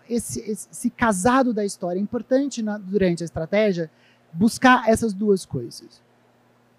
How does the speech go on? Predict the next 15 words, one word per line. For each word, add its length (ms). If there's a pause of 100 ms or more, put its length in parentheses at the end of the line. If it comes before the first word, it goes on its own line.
(840)
E 100
aí, 480
eu 100
tenho 240
a 60
liderança 600
e 20
os 80
colaboradores 880
conscientes 800
do 120
que 100
eles 180
estão 260
fazendo. 600